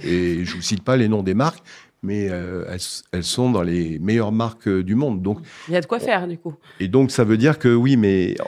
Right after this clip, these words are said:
Speaker 1: en fait, la marque ne suffit pas.
Speaker 2: Ah oui.
Speaker 1: Euh, l'attractivité employeur, c'est surtout des conditions et de l'organisation du travail. Et si effectivement,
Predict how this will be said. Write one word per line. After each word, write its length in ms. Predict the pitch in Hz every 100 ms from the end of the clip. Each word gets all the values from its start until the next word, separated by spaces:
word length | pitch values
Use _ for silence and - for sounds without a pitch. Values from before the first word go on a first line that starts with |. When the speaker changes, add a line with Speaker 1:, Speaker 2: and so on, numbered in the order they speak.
| -
Speaker 1:
en 100 | 95
fait, 240 | - 151
la 120 | 117 101
marque 300 | 117 156 113
ne 100 | 110
suffit 340 | 147 127 113
pas. 200 | 120 135 175 -
Speaker 2:
Ah 40 | 160
oui. 80 | 185
Speaker 1:
Euh, 200 | 92 95
l'attractivité 1000 | 98 104 151 110 113 107 107 110 107 101 -
employeur, 760 | 113 104 107 107 131 160 135 - - -
c'est 160 | - 92
surtout 320 | 113 - 143
des 100 | 107
conditions 540 | 104 98 95 - 131
et 40 | 92
de 60 |
l'organisation 520 | 101 110 107 101 107
du 100 | 101
travail. 500 | 92 92 95 127 156 131 - - - -
Et 520 | 85 78 90 87 90
si 320 | 85 - - 117
effectivement, 1000 | 113 98 101 101 117 117 113 90 87